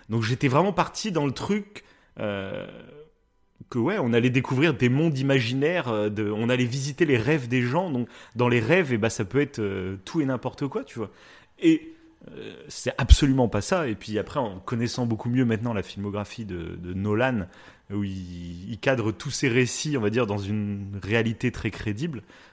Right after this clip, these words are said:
je vois pas pourquoi j'attendais ça, tu vois, c'est complètement con.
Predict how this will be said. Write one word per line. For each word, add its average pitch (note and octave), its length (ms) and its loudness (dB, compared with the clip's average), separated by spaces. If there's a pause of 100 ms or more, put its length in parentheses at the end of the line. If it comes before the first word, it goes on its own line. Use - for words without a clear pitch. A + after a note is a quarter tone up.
(160)
je E2 80 -16
vois F#2+ 120 -4
pas B2 100 2
pourquoi B2 400 2
j'attendais A2 420 0
ça, C3+ 280 0
tu - 100 -4
vois, - 80 -8
c'est - 120 -6
complètement A#2 380 -6
con. - 180 -6